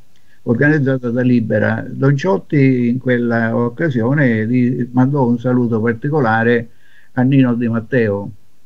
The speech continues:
Allora, in genere queste iniziative, queste frasi, queste espressioni servono a dare input a tutti coloro i quali sono impegnati nella,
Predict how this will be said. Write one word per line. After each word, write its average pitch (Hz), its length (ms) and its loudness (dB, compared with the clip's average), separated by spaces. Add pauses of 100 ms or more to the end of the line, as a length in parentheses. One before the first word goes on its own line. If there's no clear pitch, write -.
(840)
Allora, 127 580 0 (760)
in 160 180 -2
genere 120 600 2 (400)
queste - 760 -4
iniziative, 117 1040 -2
queste 107 360 -4
frasi, 113 380 -2
queste 110 380 -4
espressioni 104 640 -2
servono 135 460 2
a 110 40 0
dare 123 280 2
input 110 840 -2 (460)
a 120 120 -2
tutti 135 300 -2
coloro 131 320 4
i 170 40 4
quali 135 340 2
sono 120 220 2
impegnati 120 640 0
nella, 110 560 -4